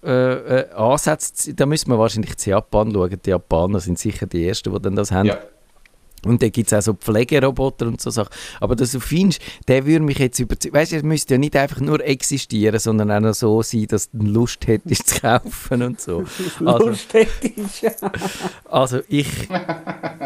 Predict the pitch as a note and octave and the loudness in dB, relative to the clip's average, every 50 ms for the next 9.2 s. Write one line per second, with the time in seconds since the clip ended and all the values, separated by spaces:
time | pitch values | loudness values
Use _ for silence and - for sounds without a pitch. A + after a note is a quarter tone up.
0 | C3 - - - - - - - - - - - - B2 C#3 D#3+ G#3 - - - | -10 -10 -12 -14 -14 -14 -14 -20 -20 -18 -6 -2 2 2 2 2 0 -2 0 2
1 | B2 B2+ A#2+ - - A3 F3+ - - - - F#3+ G#3+ F3+ G#3 F3+ D3 - D3 D#3 | 2 2 0 0 -2 -2 0 0 0 2 2 2 2 0 -2 -2 0 2 2 2
2 | F3+ E3+ - - E3 E3 F3 - C#3 C3 B2+ B2 B2 B2 A#2+ B2 A#2+ A#2 - A#2 | 2 0 0 0 0 2 2 2 2 2 2 2 0 0 2 2 2 2 2 2
3 | A#2+ B2+ C#3 - - - B2 - B2+ A#2+ A#2+ C#3+ - C#3+ C#3 - - C#3+ - - | 0 0 0 -2 -6 -4 0 2 2 2 2 2 -2 -4 -4 -4 -4 -6 -4 -2
4 | B2+ C3+ D3 D3 - - - - B2+ A#2 B2 A#2 - - C3+ B2+ A#2 - - A#2 | 0 0 0 0 -4 -4 0 0 0 2 0 -2 0 2 2 2 2 2 0 0
5 | - - - - A2+ A2 A2+ B2+ D#3 - - - - - C3+ B2+ - - - C#3 | 0 -2 -4 0 2 4 4 2 0 -2 -6 -6 -2 -2 -2 -2 -2 -2 0 2
6 | C#3+ D3+ D3+ - - B2+ - C3 B2+ A#2+ - C3+ C#3+ - - - - - - - | 2 0 0 -4 -4 0 2 2 2 2 0 -2 -4 -4 -8 -14 -14 -14 -14 -14
7 | - - F#2 A2 B2+ D3 C#3+ B2+ C#3 B2+ A#2+ B2 G#2+ G#2+ G#2+ - G2+ G2 A2+ A#2 | -8 -2 2 2 4 4 2 2 0 0 2 2 2 2 2 2 2 4 2 2
8 | - - A#2 A#2 A2 - - - - - A#2+ B2+ - - - B2 - - - F3 | 0 0 0 0 0 -2 -6 -6 -2 -2 -2 -2 -2 -2 -4 -4 -2 -2 0 2
9 | B2+ B2 A#2 | 2 2 0